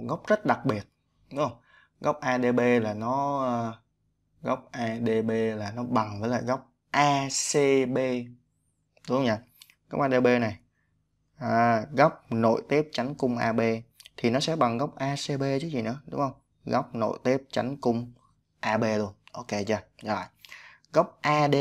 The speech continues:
O. A D O thì nếu như mình chứng minh tam giác A D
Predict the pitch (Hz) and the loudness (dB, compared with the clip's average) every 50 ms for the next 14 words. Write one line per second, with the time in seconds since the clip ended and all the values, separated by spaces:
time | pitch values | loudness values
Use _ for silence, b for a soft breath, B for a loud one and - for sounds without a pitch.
0 | 143 - 139 139 135 123 120 - _ _ _ _ _ _ _ _ _ _ _ _ | 4 2 2 0 -2 -2 -6 -10 _ _ _ _ _ _ _ _ _ _ _ _
1 | _ - - 135 147 151 156 156 151 151 147 143 143 143 143 123 135 135 135 135 | _ -6 -4 -2 0 2 2 2 2 0 2 2 2 2 2 2 2 2 2 2
2 | 135 135 131 131 120 107 104 101 104 - _ _ _ _ _ _ _ _ _ _ | 2 2 0 0 0 0 0 -2 -6 -10 _ _ _ _ _ _ _ _ _ _
3 | _ - 110 110 123 165 196 190 170 156 156 151 143 123 107 104 107 - 131 160 | _ -2 0 2 2 2 2 2 2 2 2 2 0 0 -2 -2 -4 -4 -4 -2
4 | 170 151 139 135 127 - 135 131 131 131 131 143 147 156 170 - - _ _ _ | -2 -2 -2 -2 -4 -2 -2 -2 -2 -2 -4 -4 -4 -4 -4 -6 -12 _ _ _
5 | _ _ _ _ _ _ - 139 147 143 147 147 143 139 139 139 | _ _ _ _ _ _ 0 2 2 2 2 2 0 0 0 2